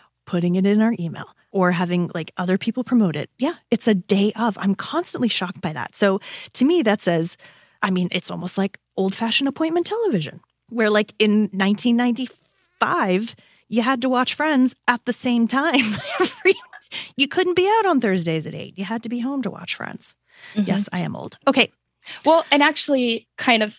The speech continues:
Speaker 2: reflecting a little bit more as you were talking about that too, is because I think it also depends on the length that your show has been out, right? So
Speaker 1: Mm-hmm.
Speaker 2: you are still kind of relatively new.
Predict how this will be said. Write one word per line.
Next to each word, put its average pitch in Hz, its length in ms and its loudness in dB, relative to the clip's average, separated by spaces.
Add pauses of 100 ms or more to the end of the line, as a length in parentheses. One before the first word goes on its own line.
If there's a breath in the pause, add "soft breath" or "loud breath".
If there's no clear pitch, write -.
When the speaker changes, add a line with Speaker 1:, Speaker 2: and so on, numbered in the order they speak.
Speaker 2:
reflecting 220 600 2
a 196 40 0
little 208 200 2
bit 202 140 0
more 196 220 2
as 196 180 -2
you 214 80 -4
were - 80 -6
talking 214 380 2
about 208 280 -2
that - 180 -2
too, 302 240 0
is 208 100 -4
because 208 480 0 (560 loud breath)
I 247 60 4
think 294 160 4
it 330 60 6
also 294 180 2
depends 240 300 2
on 202 120 2
the 190 100 0
length 214 420 2
that - 260 -2
your 202 260 2
show 214 380 2
has 208 340 -2
been 180 260 -4
out, - 320 -4 (200)
right? 214 360 2
So 214 300 0
Speaker 1:
Mm-hmm. 202 240 2
Speaker 2:
you 262 160 4
are 240 100 2
still 233 260 -2
kind 220 260 -4
of 214 100 -8
relatively 196 560 0
new. 190 500 4